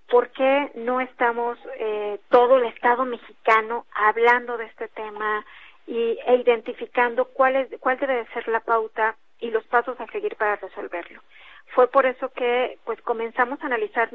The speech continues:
no solo las características del fenómeno, sino también dónde estamos parados como Estado mexicano, qué están haciendo las autoridades, qué capacidades institucionales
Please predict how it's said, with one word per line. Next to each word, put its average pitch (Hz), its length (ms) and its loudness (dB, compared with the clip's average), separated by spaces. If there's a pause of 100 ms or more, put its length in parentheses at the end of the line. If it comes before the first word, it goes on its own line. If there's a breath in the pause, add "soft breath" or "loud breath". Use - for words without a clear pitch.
no 277 140 -6
solo 330 240 -4
las 262 180 -2
características 208 840 -8
del 202 140 -8
fenómeno, 208 500 -8
sino 208 260 -10
también 233 500 0 (420 loud breath)
dónde 269 340 2
estamos 254 400 -6
parados 220 560 4
como 214 240 -12
Estado 220 340 0
mexicano, 202 640 -8 (640 loud breath)
qué 277 520 4
están 233 340 -4
haciendo 233 440 -6
las 220 240 -2
autoridades, 208 720 -2 (140)
qué 269 140 -4
capacidades 226 840 0 (120)
institucionales 220 1000 -4